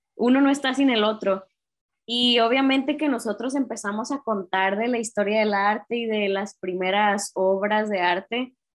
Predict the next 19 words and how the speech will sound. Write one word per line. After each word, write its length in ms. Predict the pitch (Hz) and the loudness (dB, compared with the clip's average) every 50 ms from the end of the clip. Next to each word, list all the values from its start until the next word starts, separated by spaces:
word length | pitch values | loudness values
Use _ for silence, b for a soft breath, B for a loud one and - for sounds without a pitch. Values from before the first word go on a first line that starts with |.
| _ _ _ _ _ _ | _ _ _ _ _ _
pues, 640 | - 220 226 220 214 202 196 196 196 - - - _ _ _ _ _ - | -2 0 2 4 4 2 2 0 -2 -8 -18 -20 _ _ _ _ _ -2
para 260 | 220 226 220 202 190 | 0 0 0 0 0
mí 340 | 196 220 262 302 339 403 349 | 0 0 2 2 4 2 2
son 220 | - 262 240 247 | 0 -2 -2 -2
desde 280 | 226 262 247 262 277 269 | -2 -2 -2 -4 -4 -4
que 100 | 240 233 | -2 -2
había 380 | 214 190 196 196 202 214 226 | -2 -2 -2 -2 0 0 0
los 240 | 240 233 233 247 - | -2 -4 -6 -8 -8
papiros, 600 | - 196 190 190 - - 226 233 247 247 240 233 | -8 -8 -8 -6 -6 -6 -4 -2 0 0 0 -2
los 200 | 233 226 214 - | -4 -6 -6 -4
jeroglíficos, 880 | - 220 208 190 180 190 214 240 - 269 226 - 277 302 320 311 - _ _ _ _ _ - | -4 -2 0 0 0 0 -2 -2 -2 -4 -4 -2 0 0 0 -2 -4 _ _ _ _ _ -6
y 120 | 233 247 | -4 -4
porque 480 | - 254 247 220 - - 202 208 196 202 | -2 0 -2 -2 -2 -4 -2 0 0 0
es 60 | 208 | 0
de 80 | 240 269 | 0 -2
lo 160 | 285 277 269 | -2 -2 -4
que 100 | 277 262 | -6 -8
tenemos 460 | - - 214 196 190 196 208 233 262 | -8 -8 -6 -6 -6 -4 -4 -4 -4
registro. 800 | 262 214 190 190 - - 254 269 - - - 190 180 175 - _ | -4 -4 -6 -8 -6 -4 -4 -4 -4 -6 -6 -6 -6 -6 -8 _